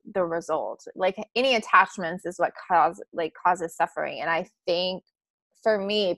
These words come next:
personally, like, I speak on this for me, is being attached to any specific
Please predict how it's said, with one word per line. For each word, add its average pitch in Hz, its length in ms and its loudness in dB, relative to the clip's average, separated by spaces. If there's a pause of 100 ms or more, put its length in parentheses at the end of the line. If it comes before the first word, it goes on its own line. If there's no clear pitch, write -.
personally, 208 420 -2
like, 170 180 -4
I 165 80 -4
speak - 300 -10
on 160 120 -6
this 160 160 -14
for 180 120 -10
me, 202 240 -4
is 185 220 -8
being 240 280 0
attached 185 800 0
to 185 260 -2 (680)
any 190 360 0
specific 185 720 -4